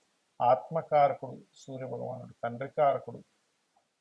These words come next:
మెడికల్ వీటికి కారకుడు, ఎవరికైనా మెడికల్ సంబంధించిన ఏదైనా సేవలు చేస్తూ ఉండాలి. అప్పుడు సూర్య అనుగ్రహం కలుగుతుంది.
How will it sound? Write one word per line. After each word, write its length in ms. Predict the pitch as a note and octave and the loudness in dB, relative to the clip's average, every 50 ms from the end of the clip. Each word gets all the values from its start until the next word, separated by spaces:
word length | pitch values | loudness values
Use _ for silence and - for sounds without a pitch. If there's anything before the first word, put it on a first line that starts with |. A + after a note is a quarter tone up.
| _ - | _ -16
మెడికల్ 460 | C#3+ B2+ B2+ B2+ B2 - - D#3 D3+ D3+ | -12 -6 -6 -6 -4 -4 -4 -4 -4 -4
వీటికి 320 | D3 D3 C#3 - C#3+ _ - | -6 -8 -10 -12 -12 _ 2
కారకుడు, 340 | C3+ B2+ B2 A#2+ B2 B2+ B2 | 2 2 2 2 0 0 0
ఎవరికైనా 340 | B2 B2 B2 C3 C#3+ D#3 D#3 C#3+ | 0 0 -2 -4 -6 -6 -6 -8
మెడికల్ 280 | C3 C3+ - C#3+ C#3 | -10 -10 -10 -12 -12
సంబంధించిన 540 | - - C#3 C3+ C3+ C3 C3 B2+ - - C#3 C#3+ C#3 | -10 -10 -10 -10 -10 -12 -12 -14 -16 -16 -14 -12 -12
ఏదైనా 200 | C#3 C#3+ D3 - - | -12 -12 -12 -8 -4
సేవలు 360 | C3 B2+ B2+ C3 C#3+ D3 C#3 B2+ | 0 2 2 2 2 -2 -6 -6
చేస్తూ 300 | C3 C3 C3 - - C3 | -6 -8 -8 -10 -14 -16
ఉండాలి. 240 | C3 B2+ A#2+ B2 C3 C3+ | -16 -12 -12 -10 -10 -10
అప్పుడు 180 | - E3 D3+ - - | -12 -14 -18 -16 -14
సూర్య 260 | D#3 D#3 D#3+ D#3+ E3 - - | -12 -10 -6 -4 -6 -4 -4
అనుగ్రహం 460 | C#3 C3 C#3 C3+ - D3+ B2+ C3 C#3 B2 | -6 -8 -8 -8 -8 -10 -10 -10 -12 -10
కలుగుతుంది. 480 | - A#2 A#2+ B2 - - - F#3+ - | -12 -12 -12 -12 -16 -16 -18 -18 -18